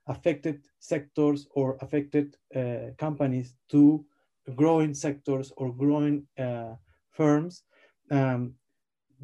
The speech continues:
th-, this will be a very dyna-, dynamic, uh, environment.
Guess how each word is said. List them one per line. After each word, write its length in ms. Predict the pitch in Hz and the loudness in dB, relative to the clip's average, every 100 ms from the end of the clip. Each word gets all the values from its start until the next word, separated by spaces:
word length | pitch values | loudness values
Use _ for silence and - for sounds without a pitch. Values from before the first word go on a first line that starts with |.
| 135 147 | -14 0
th-, 260 | 180 170 - | 0 0 -2
this 180 | 185 160 | -2 0
will 220 | 156 147 | 2 4
be 240 | 151 151 | 4 2
a 60 | 131 | 0
very 260 | 135 143 139 | 4 4 4
dyna-, 440 | 120 127 143 143 131 | 0 -2 -2 -4 -6
dynamic, 680 | 123 120 143 143 131 - _ 127 | -4 -2 0 0 -2 -8 _ -8
uh, 140 | 120 - | -8 -6
environment. 640 | 123 139 127 110 101 95 | -2 0 0 -4 -14 -20